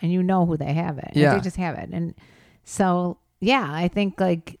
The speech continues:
Speaker 1: they j-, it, a lot of that comes from this inner, like, "Hey, I'm, I'm fucking sexy."
Speaker 2: I th-, yeah, I th-, I think it also, th-, I did have a breakthrough when I was talking earlier and listening to myself. <laughs>
Speaker 1: And?
Speaker 2: I think that the commitment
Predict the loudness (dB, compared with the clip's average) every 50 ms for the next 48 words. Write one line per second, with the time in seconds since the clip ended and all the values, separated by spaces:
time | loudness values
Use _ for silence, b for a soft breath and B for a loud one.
0 | _ -6 -4 -4 -4 -4 -6 -10 -6 -4 -4 -4 -4 -6 -8 -4 0 2 2 2
1 | 2 2 0 -2 -2 -2 -2 0 0 -2 -4 -4 -4 -2 -2 0 0 -2 -2 -4
2 | -4 -4 -2 -2 0 -2 -4 -4 -4 -4 -6 -6 -8 -14 -14 -10 -8 -6 -4 -4
3 | -6 -6 -4 -4 -4 -2 -2 -4 -6 -8 _ _ _ _ _ -16 -16 -10 -10 -10
4 | -10 -8 -10 -12 -12 -12 -12 -14 -14 -14 -16 -20 -20 -20 -20 -20 -20 _ _ -4
5 | -4 -4 -2 -4 -10 -10 -8 -6 -4 -4 -4 -4 -4 -6 -6 -6 -6 -6 -8 -12
6 | -10 -8 -8 -8 -8 -6 -4 -4 -4 -4 -8 -16 -20 -20 _ _ _ _ _ 2
7 | 2 4 4 2 2 2 0 2 2 2 2 0 -4 _ _ _ _ _ _ _
8 | _ -8 -8 -8 -8 -8 -6 -6 -4 -2 -2 -2 -2 -2 -2 -2 -2 0 0 0
9 | 0 0 -4 -6 -6 -6 -6 -6 -6 -6 -6 -8 -8 -8 -8 -8 -8 -6 -6 -6
10 | -6 -6 -8 -8 -8 -10 -10 -10 -10 -10 -10 -12 -12 -14 -12 -10 -10 -10 -10 -6
11 | -2 -2 -2 -2 -4 -10 _ _ _ _ _ _ _ _ _ -2 -2 -2 -2 -4
12 | -6 -8 -10 -14 B B B B B B B 0 0 2 2 0 -2 -2 -4 -2
13 | 0 2 0 0 0 0 0 0 0 2 0 -2 -2 -4 -8